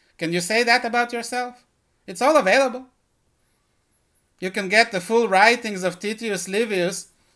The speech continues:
<clears throat> who wrote The Definitive History of the Roman Republic, on Amazon Kindle for ninety-nine cents in English. Go read it. That will bring you closer to the founding fathers because they sure as heck read it.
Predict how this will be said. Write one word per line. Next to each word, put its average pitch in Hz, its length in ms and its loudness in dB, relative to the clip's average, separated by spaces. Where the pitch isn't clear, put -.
<clears throat> - 100 -10
who 160 140 -4
wrote 175 440 4
The 165 140 -4
Definitive 180 560 -4
History 180 400 -2
of 165 140 0
the 160 120 0
Roman 170 380 0
Republic, 202 640 -2
on 170 140 -6
Amazon 196 420 0
Kindle 226 340 -2
for 190 160 -4
ninety-nine 208 380 -2
cents 262 420 -8
in 185 120 -4
English. 247 440 -4
Go 202 220 2
read 311 260 0
it. - 180 -4
That 185 240 2
will 247 140 2
bring 233 200 0
you 233 100 0
closer 240 480 2
to 220 160 -6
the 196 100 -4
founding 233 320 -2
fathers 240 380 0
because 196 360 -4
they 254 320 4
sure 190 280 0
as 175 140 0
heck 170 240 0
read 170 240 0
it. 202 100 -8